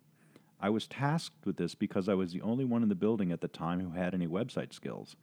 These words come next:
It was both awesome and humbling to be the public voice of calm through a very chaotic day.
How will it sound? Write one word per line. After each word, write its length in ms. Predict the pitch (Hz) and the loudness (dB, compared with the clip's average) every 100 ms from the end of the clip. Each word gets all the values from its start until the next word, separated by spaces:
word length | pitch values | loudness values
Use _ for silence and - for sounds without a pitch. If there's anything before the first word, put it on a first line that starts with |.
| - - - - _ _ _ _ _ - | -20 -20 -20 -20 _ _ _ _ _ 2
It 60 | |
was 120 | 113 113 | 4 6
both 220 | 135 131 - | 4 4 2
awesome 400 | 107 143 160 139 | 0 2 2 2
and 100 | 113 | 2
humbling 440 | 131 113 90 87 | 2 2 2 0
to 100 | - | 0
be 80 | 90 | -2
the 80 | 87 | -2
public 400 | - 110 110 - | 0 0 0 2
voice 320 | 101 95 - | 2 2 0
of 60 | |
calm 400 | - 98 90 80 | -6 0 0 0
through 220 | 76 87 80 | -2 -2 -2
a 40 | |
very 240 | 85 87 | 0 0
chaotic 500 | 82 - 82 82 80 | -2 -4 -2 -2 -4
day. 280 | 80 73 69 | -4 -6 -6